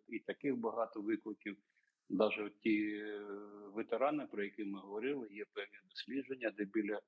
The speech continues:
більше ніж шістдесят відсотків хлопців і дівчат, які зараз воюють, вони змінять професію,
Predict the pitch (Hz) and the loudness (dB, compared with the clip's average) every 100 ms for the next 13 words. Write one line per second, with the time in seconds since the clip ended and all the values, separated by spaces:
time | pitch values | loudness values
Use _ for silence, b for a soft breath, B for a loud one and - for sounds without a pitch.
0 | _ - 127 - 107 107 - 107 104 - | _ 0 2 2 0 2 2 2 2 2
1 | 107 - 104 - 107 - 104 - 113 - | 2 0 -4 0 0 -2 -10 0 0 2
2 | 104 101 101 107 - 104 - - 104 101 | -2 -2 -4 -2 0 0 -2 -2 2 4
3 | 104 104 - 101 104 120 131 - 107 107 | 4 0 -2 2 2 2 -4 -6 -4 -2
4 | 101 - 107 104 104 - 98 - 107 - | -4 -6 -2 -2 -2 -2 -2 0 -2 0
5 | 117 | -2